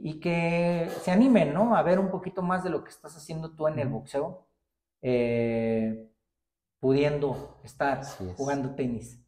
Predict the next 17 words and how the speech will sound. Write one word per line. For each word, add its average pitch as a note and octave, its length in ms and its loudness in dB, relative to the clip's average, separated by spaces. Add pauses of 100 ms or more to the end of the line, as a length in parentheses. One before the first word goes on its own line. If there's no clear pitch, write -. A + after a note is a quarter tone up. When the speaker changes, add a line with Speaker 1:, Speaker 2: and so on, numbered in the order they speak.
Speaker 1:
¿no? - 120 -6
Speaker 2:
Así E3 220 -8
es. - 200 -20 (460)
Speaker 1:
Señores, B3+ 420 10
esto D4+ 240 4
fue, B3+ 640 12
eh, F#3+ 180 12
un F3+ 120 8
episodio G#3+ 480 10
más G#3 480 8
con E3+ 160 2
el D3+ 120 4
boxilero G3+ 880 8 (380)
Cristian, A3 460 8
el D3+ 200 4
Pelón E3+ 560 6
Islas. A#3 540 6